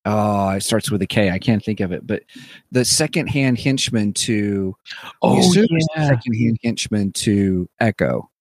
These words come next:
Speaker 2: Echo, right.
Speaker 1: Um, and I, it, he's in the back seat, you know, he, like, take, gets his gun. I mean, like,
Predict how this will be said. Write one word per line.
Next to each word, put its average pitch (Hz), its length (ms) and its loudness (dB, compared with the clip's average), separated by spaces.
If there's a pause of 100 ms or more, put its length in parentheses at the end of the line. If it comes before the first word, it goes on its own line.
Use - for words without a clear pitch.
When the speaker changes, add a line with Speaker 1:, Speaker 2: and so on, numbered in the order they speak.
(140)
Speaker 2:
Echo, 107 440 0
right. 104 260 4 (140)
Speaker 1:
Um, 90 720 2 (880)
and 117 200 2
I, 110 320 -2
it, 131 240 -2 (200)
he's 120 220 0
in 135 80 4
the 117 80 4
back 107 300 2
seat, 120 240 0
you 117 100 -2
know, 104 160 2
he, 101 240 -2
like, 117 220 -6 (200)
take, 131 300 -2
gets 117 180 -2
his 101 160 -6
gun. 101 380 -2
I 107 80 0
mean, 110 140 0
like, 104 220 -4